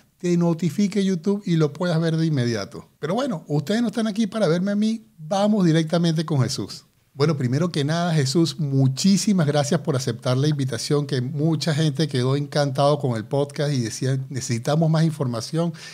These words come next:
Y bueno, nada, tú muy amablemente nos permitiste otra vez no hacer un video, sino hacer varios videos. Dic-, decimos que cuatro, vamos a ver si alcanzamos en cuatro, tiene que ser un poquito más.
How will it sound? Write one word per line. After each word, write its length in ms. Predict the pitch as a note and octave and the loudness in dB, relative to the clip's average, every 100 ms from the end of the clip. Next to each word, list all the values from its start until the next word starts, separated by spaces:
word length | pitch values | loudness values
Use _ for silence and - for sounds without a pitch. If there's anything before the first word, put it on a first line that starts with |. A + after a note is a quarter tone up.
| - | -14
Y 100 | - | -2
bueno, 260 | C3 C#3+ B2+ | 2 2 2
nada, 260 | B2+ G#2 F#2+ | 0 -4 -2
tú 140 | D3+ | 0
muy 220 | D3 D#3+ D#3+ | 4 4 4
amablemente 580 | D3+ D3 D3 D3 C3+ D3 | 4 2 0 -2 -2 -2
nos 100 | C3+ | -2
permitiste 520 | A#2+ A2 A2 A2 C3+ | -4 -4 -6 -2 2
otra 260 | C3 C3+ C3+ | 2 2 2
vez 200 | C3+ C#3 - - - | 0 -4 -14 -16 -2
no 120 | D#3 | 0
hacer 220 | G#3 A3 | 2 2
un 140 | A#3 A3 | 2 2
video, 400 | A3+ B3+ A#3 C3+ | 2 2 0 0
sino 240 | - C3 | 0 -2
hacer 300 | B2+ E3+ F#3 | -2 -2 -2
varios 440 | E3 G#3 G#3+ G#3+ | -2 -2 0 2
videos. 380 | E3+ D#3 F3+ G#2+ G2+ | 4 4 2 -2 -6
Dic-, 300 | G2 F#2+ - | -8 -8 -8
decimos 380 | G#2+ - A#2+ - | -8 -2 -2 0
que 120 | C#3 | 0
cuatro, 320 | C3+ - G#2+ | 2 0 0
vamos 180 | A#2 G3+ | 2 2
a 40 | |
ver 100 | A3+ | 2
si 100 | - | 0
alcanzamos 640 | F#3 F#3 C#3+ C3 D3 F#3 | 0 2 2 2 2 2
en 80 | C3+ | 2
cuatro, 360 | C3+ C#3+ D3+ F3 | 4 2 2 0
tiene 160 | D#3+ | 2
que 80 | E3+ | 2
ser 160 | C3+ B2 | 0 0
un 120 | D#3 | 2
poquito 340 | D#3+ D3+ D#3+ | 0 0 0
más. 180 | C#3+ A2 | 0 -2